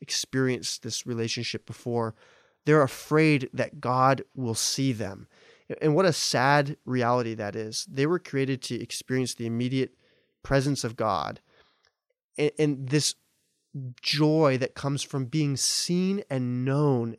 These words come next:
in your every particular by the one who made you and delights in you,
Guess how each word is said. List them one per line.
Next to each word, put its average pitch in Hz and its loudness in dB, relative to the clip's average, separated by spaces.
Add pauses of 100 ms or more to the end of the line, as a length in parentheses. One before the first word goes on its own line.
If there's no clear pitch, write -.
in 131 -2
your 131 -4
every 139 -2
particular 117 -8 (300)
by 139 4
the 135 0
one 135 2
who 127 -6
made 123 -2
you 151 -4 (140)
and 123 -10
delights 123 -2
in 131 -6
you, 123 -6